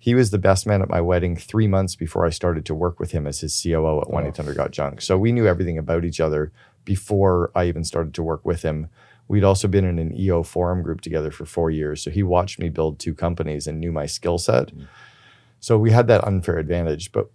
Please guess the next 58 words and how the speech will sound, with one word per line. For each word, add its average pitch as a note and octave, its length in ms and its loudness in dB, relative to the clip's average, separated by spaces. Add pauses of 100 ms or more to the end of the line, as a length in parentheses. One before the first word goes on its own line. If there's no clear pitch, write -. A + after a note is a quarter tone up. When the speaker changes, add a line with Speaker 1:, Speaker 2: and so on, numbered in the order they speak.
Speaker 1:
but A2 220 2
yes, A2 280 4
you B2 120 0
wanna D3+ 200 2
be C3+ 60 4
able A2+ 120 6
to G#2 60 0
spend G2 320 0
time F#2+ 220 0
with F#2+ 120 -2
the F#2 60 -14
person, F2 380 -4
connecting G2 480 -2
with E2+ 100 -2
them F2 140 -2
as D#2 80 -4
a D2 60 -4
human, A2 580 -2 (460)
so - 160 0
that G2+ 240 2
then A2+ 240 4
when G#2+ 120 4
you're F2+ 100 2
going G2+ 240 2
to F2 80 2
war A#2 260 6
together, E2+ 360 0
when F2 120 0
you're E2+ 100 -2
making F#2 240 0
the F2+ 80 -2
tough - 320 -4
decisions A2+ 520 -4
together, E2 300 -4
you F2 200 -2
like G#2 320 2
hanging F#2 360 0
out F#2 140 2
with - 140 -10
them. D2 160 -6
You E2 120 -4
want F2+ 280 0
to F#2 80 -8
spend F2 260 -4
time. F2+ 220 0
It's - 140 -8
not G#2 80 2
like, E2 220 -4
"Oh E2+ 160 -2
shit, - 380 -6
I D2+ 40 -4
have E2 180 -2
to G2 80 -10
go F2+ 80 -2
spend E2+ 280 -6
time D#2+ 180 -4
with C#2+ 160 -10
Kelly." F#2 440 2